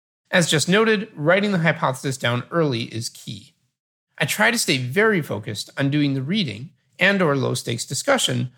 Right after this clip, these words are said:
most likely to change the big picture claim I'm making. I rarely read a book or paper once from start to finish. Instead, I energetically skip around trying to find the parts most likely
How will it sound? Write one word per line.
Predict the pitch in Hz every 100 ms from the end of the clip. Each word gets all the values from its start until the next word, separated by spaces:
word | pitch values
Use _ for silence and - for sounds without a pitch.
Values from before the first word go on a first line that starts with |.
| _ -
most | 156 185 247 - 143
likely | 131 143
to | 135
change | 131 117 113 117
the | 131
big | 127 - 196 165
picture | - - 151 127
claim | 139 120
I'm | 113 117
making. | 147 - 104 _ _ _ _ _ _ 139
I |
rarely | 131 160 220 233
read | 202 196
a | 160
book | 156
or | 143
paper | 131 156 139 117
once | 135 156
from | - 135
start | - 113 -
to | 131
finish. | 233 123 104 - _ _ -
Instead, | 156 147 240 226 170
I | 143
energetically | 180 247 185 139 135 -
skip | 127 - - 247
around | 156 107 104 110 127
trying | - 180 240
to | 240
find | 156 135
the |
parts | 123 120 117 -
most | 120 139 220 -
likely | 147 135 110 90